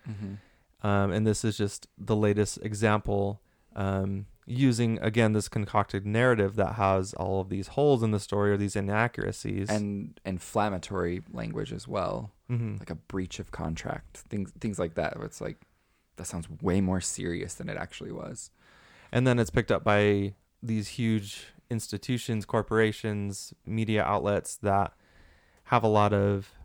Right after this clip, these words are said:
Speaker 2: resources and, and money and a lot of people trust. And so when these outlets are, um, parroting it, a lot of people just take it at face value.
Speaker 1: Mm-hmm.
Speaker 2: And then if there's a follow-up or, like, a correction, that doesn't get the same amount of traction.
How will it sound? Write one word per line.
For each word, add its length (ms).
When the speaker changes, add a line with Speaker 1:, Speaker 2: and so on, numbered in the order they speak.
Speaker 2:
resources 640
and, 220
and 160
money 260
and 80
a 40
lot 160
of 60
people 240
trust. 460
And 100
so 340
when 460
these 180
outlets 340
are, 300
um, 320
parroting 480
it, 220
a 80
lot 160
of 60
people 360
just 220
take 180
it 80
at 120
face 180
value. 420
Speaker 1:
Mm-hmm. 280
Speaker 2:
And 140
then 100
if 120
there's 160
a 60
follow-up 580
or, 200
like, 140
a 80
correction, 720
that 160
doesn't 200
get 120
the 60
same 220
amount 240
of 60
traction. 520